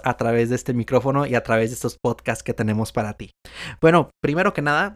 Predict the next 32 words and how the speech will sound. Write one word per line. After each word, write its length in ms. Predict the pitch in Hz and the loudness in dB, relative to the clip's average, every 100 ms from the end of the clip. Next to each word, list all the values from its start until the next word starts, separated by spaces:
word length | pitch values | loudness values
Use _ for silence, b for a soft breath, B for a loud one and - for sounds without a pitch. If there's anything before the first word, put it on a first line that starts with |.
| - | -4
muchísimo 480 | 135 131 156 175 160 | -2 0 0 2 4
gusto 460 | 139 143 - 165 160 | 4 2 0 0 0
para 180 | 123 | 0
donde 260 | 120 120 113 | 2 2 0
me 80 | 117 | -2
estés 160 | 139 | -2
escuchando, 680 | 147 - 135 - 127 131 143 | -4 -6 -4 0 2 2 0
desde 360 | 127 131 117 110 | 4 4 4 4
donde 280 | 180 240 | 2 2
me 120 | 117 107 | 0 0
estés 180 | 117 | -2
escuchando, 580 | 143 - - 120 110 123 | -4 -4 -2 0 2 0
porque 400 | - - 117 110 B B B | 0 -4 0 -2 B B B
sé 220 | - 131 | 0 0
que 260 | - 151 151 - | 2 0 0 -4
a 80 | - | -2
través 240 | 117 120 | 2 4
de 60 | 131 | 2
esos 200 | 143 - | -2 0
podcasts 500 | 131 127 131 127 - | 2 2 0 -4 0
podemos 380 | 123 120 131 | 2 2 0
conectarnos 680 | - 131 117 117 120 123 135 - _ - | -4 -4 -2 -4 -2 -4 -6 -14 _ -4
desde 260 | 131 131 127 | -2 -2 -2
todas 280 | - 160 | 2 4
las 160 | 180 - | 4 2
partes 300 | 160 147 156 | 0 2 2
del 100 | 151 | 2
mundo 460 | 151 156 151 156 165 | 2 0 2 2 2
y 100 | 127 | 0
poder 240 | - 123 | 2 2
escucharte 720 | 135 - - 120 120 - 131 - B B | 2 -4 -4 -4 -4 -4 -6 -6 B B
desde 400 | 117 107 113 | 0 2 0